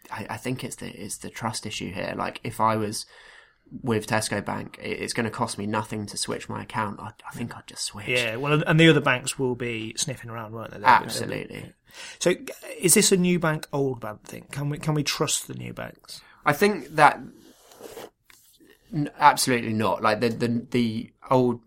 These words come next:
Speaker 1: banks are no more secure than
Speaker 2: Yeah.
Speaker 1: the new banks just because they've got more money to throw at cybersecurity um, the,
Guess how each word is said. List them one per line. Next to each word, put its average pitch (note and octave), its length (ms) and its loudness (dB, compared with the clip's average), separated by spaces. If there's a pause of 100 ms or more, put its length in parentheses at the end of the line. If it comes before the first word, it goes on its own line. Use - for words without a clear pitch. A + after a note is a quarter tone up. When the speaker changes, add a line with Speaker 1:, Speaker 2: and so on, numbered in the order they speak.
(240)
Speaker 1:
banks - 500 0
are G2+ 320 -2
no G2+ 300 0
more F#2+ 240 -4
secure F2+ 500 -2
than G2+ 80 -4
Speaker 2:
Yeah. B2 100 0
Speaker 1:
the G#2 100 2
new G2 200 0
banks - 420 -4
just - 220 -4
because G#2+ 240 -4
they've G2+ 200 -4
got F#2 240 -2 (360)
more G2 240 0
money F#2 340 0
to G#2 120 -6
throw F2+ 260 -4
at F2+ 100 -4
cybersecurity F2+ 1120 -4 (440)
um, F2 540 -4
the, A2+ 260 -10